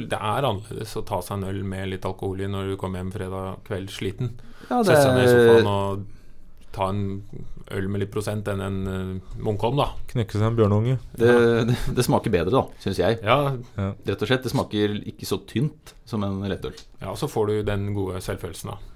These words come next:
Speaker 3: Ja, altså, og det er for eksempel en følelse du ikke får av vann.
Speaker 2: Vørterøl. Den gir kraft i kroppen, da.
Speaker 3: Den gir kra-, kraft i kroppen. Vørterøl og Sunda.
Speaker 1: Så alkoholmidler, alkohol-, nei, rusmidler kommet for å bli?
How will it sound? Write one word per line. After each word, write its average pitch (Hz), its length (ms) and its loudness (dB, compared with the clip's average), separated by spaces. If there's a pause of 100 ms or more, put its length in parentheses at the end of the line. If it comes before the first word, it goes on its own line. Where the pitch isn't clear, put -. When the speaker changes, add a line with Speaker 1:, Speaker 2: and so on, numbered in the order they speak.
(220)
Speaker 3:
Ja, 113 140 2 (160)
altså, 117 220 0
og 113 60 0
det 120 100 6
er 131 140 4
for 113 120 -2
eksempel 101 320 -2
en 101 120 0
følelse 85 280 -2
du 92 80 -2
ikke 95 180 -6
får 87 360 0
av 82 360 -4 (680)
vann. 71 600 -2 (200)
Speaker 2:
Vørterøl. 101 540 0 (880)
Den 107 140 4
gir 135 100 4
kraft 98 260 0
i 104 40 -4
kroppen, 90 260 -4
da. - 80 -8 (360)
Speaker 3:
Den 95 140 2
gir 98 140 2
kra-, 71 280 -4
kraft 82 320 -4
i 87 80 -4
kroppen. 85 300 -6 (640)
Vørterøl 87 340 0
og 90 80 2
Sunda. 85 300 -2 (2000)
Speaker 1:
Så 127 120 2
alkoholmidler, 127 1080 2
alkohol-, 120 420 -2
nei, 123 180 0 (220)
rusmidler 135 460 2 (340)
kommet 123 300 2
for 127 160 2
å 120 80 4
bli? 180 140 2